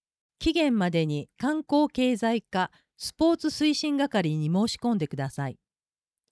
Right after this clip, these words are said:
メール、ファックス。電話での申し込み可能です。各大会は定員になり次第締め切ります。町ホームページ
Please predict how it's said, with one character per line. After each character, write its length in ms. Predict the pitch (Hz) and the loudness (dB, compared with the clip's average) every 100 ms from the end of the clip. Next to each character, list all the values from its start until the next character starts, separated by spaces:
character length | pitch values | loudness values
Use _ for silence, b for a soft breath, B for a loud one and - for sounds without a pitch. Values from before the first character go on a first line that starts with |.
| _ _ _ 202 | _ _ _ 0
メ 200 | 208 208 | 2 2
ー 40 | |
ル、 200 | 175 170 _ _ - | 0 -4 _ _ -4
フ 80 | |
ァ 40 | 226 | -4
ッ 20 | _ | _
ク 80 | 143 | -12
ス。 220 | - - _ _ _ _ _ _ _ _ _ _ - | -12 -14 _ _ _ _ _ _ _ _ _ _ -2
電 220 | 240 339 | 0 2
話 120 | 349 349 | 2 2
で 100 | 339 | 2
の 120 | 196 | 2
申 260 | 185 202 | 2 0
し 60 | - | -4
込 120 | - 180 | -4 -4
み 120 | 165 | -2
可 140 | 170 | -4
能 220 | 190 196 | -2 0
で 140 | 175 165 | -2 -4
す。 220 | - _ _ _ _ _ _ _ _ _ _ - | -8 _ _ _ _ _ _ _ _ _ _ -2
各 220 | 330 - | -2 -2
大 300 | - 214 196 | -2 -2 0
会 280 | 202 180 170 | 0 0 0
は 180 | 175 165 | 0 0
定 360 | 254 277 311 | 0 0 0
員 120 | 294 | 0
に 120 | 285 262 | 0 0
な 120 | 269 | -2
り 120 | 269 | -2
次 160 | - 208 | -4 -2
第 200 | 165 139 | -2 -2
締 180 | - | -2
め 120 | 170 165 | -2 -4
切 140 | 151 | -6
り 100 | 147 | -6
ま 160 | 139 143 | -6 -8
す。 180 | - _ _ _ _ _ _ _ _ _ _ _ _ _ 208 | -14 _ _ _ _ _ _ _ _ _ _ _ _ _ -2
町 480 | 240 - 269 262 - | -2 -2 -6 -6 -2
ホ 200 | 320 320 | 2 2
ー 40 | |
ム 140 | 302 | 0
ペ 260 | - 277 247 | -2 2 2
ー 60 | 175 | 0
ジ 240 | 143 | -4